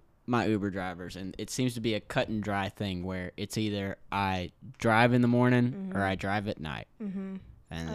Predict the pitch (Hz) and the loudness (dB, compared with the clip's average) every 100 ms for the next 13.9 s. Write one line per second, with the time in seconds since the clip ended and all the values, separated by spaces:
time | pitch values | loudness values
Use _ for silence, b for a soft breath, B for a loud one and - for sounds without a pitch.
0 | 214 214 214 208 196 196 190 110 107 110 | -6 -4 -4 -4 -4 -6 -4 -2 0 0
1 | 110 101 - 92 78 - - 190 127 101 | 0 -4 -6 -6 -8 -8 -6 -4 -2 0
2 | 101 90 82 92 127 247 - 269 269 240 | 0 0 -2 -2 0 0 2 2 4 2
3 | 220 233 226 220 214 214 208 202 190 190 | 0 -6 -4 -4 -4 -12 -12 -8 -6 -4
4 | 131 151 131 107 - 107 117 127 113 110 | 2 4 6 4 0 2 4 6 4 2
5 | 110 120 - 131 208 - 107 123 107 95 | 2 0 0 -2 -2 -4 0 2 2 0
6 | 143 165 113 127 131 131 - 104 113 127 | 0 2 0 -2 -2 -4 -4 -2 0 0
7 | 98 87 - 95 101 214 - - 208 185 | 0 -2 -6 -4 0 2 2 0 -2 -2
8 | 214 226 180 165 175 214 - - - - | -2 -4 -8 -10 -14 -16 -16 -16 -16 -12
9 | 226 240 - - - 98 - - 117 - | -12 -14 -18 -18 -14 -14 -14 -16 -18 -18
10 | _ - - - - 151 170 123 113 127 | _ -20 -20 -10 -2 2 4 4 4 4
11 | 87 78 - - - - - - - 98 | 4 -2 -6 -10 -14 -20 -20 -18 -6 -2
12 | 87 90 90 85 82 76 82 78 76 - | 0 0 -2 -2 -4 -4 -4 -4 -6 -8
13 | 80 - - - - 71 - 67 | -8 -6 -6 -6 -8 -8 -6 -6